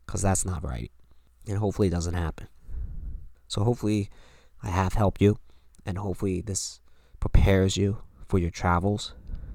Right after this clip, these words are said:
for your adventure. Let me know if you have any questions. I can maybe give it m-,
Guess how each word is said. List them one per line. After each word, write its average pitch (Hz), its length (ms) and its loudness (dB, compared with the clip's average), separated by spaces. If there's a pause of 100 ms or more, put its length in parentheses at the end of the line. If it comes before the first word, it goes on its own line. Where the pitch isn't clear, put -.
(120)
for - 120 -6
your 92 120 0
adventure. 98 500 -2 (600)
Let 98 140 2
me 98 100 0
know 95 460 0 (100)
if 101 180 -6
you 92 120 0
have 87 420 0 (460)
any 101 160 -2
questions. 101 340 -2
I 101 60 -2
can 92 260 -6
maybe 95 240 -2
give 92 200 -4
it - 160 -8
m-, 104 160 -10